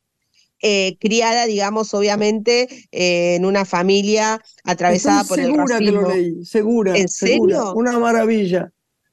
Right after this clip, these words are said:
Speaker 1: Se llama Manantial. Y es tremendo porque ella habla de un montón de temas hoy de agenda,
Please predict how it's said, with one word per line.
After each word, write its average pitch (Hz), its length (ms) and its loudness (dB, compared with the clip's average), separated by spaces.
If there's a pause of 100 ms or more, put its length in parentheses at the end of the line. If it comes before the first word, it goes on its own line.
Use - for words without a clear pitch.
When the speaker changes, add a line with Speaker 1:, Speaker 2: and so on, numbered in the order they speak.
(260)
Speaker 1:
Se 214 120 4
llama 269 300 0
Manantial. 202 880 0 (1300)
Y 214 540 2 (280)
es 254 240 -2
tremendo 247 640 0
porque 202 280 -4
ella 220 320 -2
habla 220 540 0 (100)
de 190 160 0
un 202 80 0
montón 214 360 0
de 220 100 2
temas 220 400 -4
hoy 247 200 2
de 226 100 -2
agenda, 214 600 -2